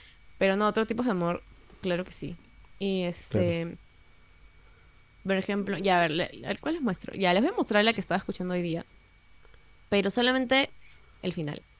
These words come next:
Speaker 1: Que me parece que hay una parte bien chévere. Este, esa canción es, ay, no la encuentro. Este, es, es como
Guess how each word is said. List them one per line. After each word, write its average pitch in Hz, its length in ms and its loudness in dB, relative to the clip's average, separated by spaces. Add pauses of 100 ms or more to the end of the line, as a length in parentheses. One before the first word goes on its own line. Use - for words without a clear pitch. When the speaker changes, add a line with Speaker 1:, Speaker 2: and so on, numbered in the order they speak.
(540)
Speaker 1:
Que 190 360 4
me 196 140 -2
parece 196 300 -2
que 214 80 2
hay 214 60 4
una 208 140 0
parte 190 220 -2
bien 185 160 -2
chévere. 170 440 0 (540)
Este, 185 440 -2
esa 247 200 0
canción 190 580 -2
es, 180 480 -6 (920)
ay, 190 180 -6
no 185 80 -6
la 202 80 -4
encuentro. 185 580 -4 (1080)
Este, 190 520 -2
es, - 240 -8 (100)
es 208 140 -6
como 170 560 -2